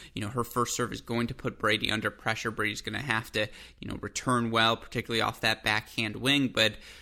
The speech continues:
does feel like that match is gonna be on Jennifer Brady's racket. Again, she was excellent in her victory today. It was a, uh, six four, two six, seven five win over Farrow. And again, for Fiona Farrow, that's just a tough draw.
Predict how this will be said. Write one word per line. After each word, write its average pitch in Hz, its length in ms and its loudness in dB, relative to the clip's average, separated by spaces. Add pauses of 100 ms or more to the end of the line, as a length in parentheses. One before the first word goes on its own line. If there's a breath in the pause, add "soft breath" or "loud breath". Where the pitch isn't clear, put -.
(280 loud breath)
does 185 220 4
feel 190 140 4
like 165 160 4
that 139 160 6
match 135 240 4
is - 80 -2
gonna 127 120 2
be 117 220 0
on 113 220 2
Jennifer 110 340 -2
Brady's 107 400 -2
racket. 117 480 2 (240 loud breath)
Again, 107 280 0
she - 260 -2
was 113 260 -4
excellent 113 540 2 (340)
in 143 140 4
her 135 180 -2
victory 113 460 -2
today. 107 540 4 (200 loud breath)
It - 80 -10
was 113 200 0 (120)
a, 104 400 4
uh, 95 280 0 (380)
six - 240 2
four, - 300 -10
two 151 180 2
six, - 320 -4
seven 123 220 2
five 104 280 -4 (100)
win 104 320 -6
over 127 320 2
Farrow. 113 320 4
And 117 100 2
again, 135 220 4
for 127 160 -4
Fiona 131 280 2
Farrow, 123 220 2
that's 127 160 2
just - 180 -2
a 113 60 -10
tough - 300 -2
draw. 113 260 -2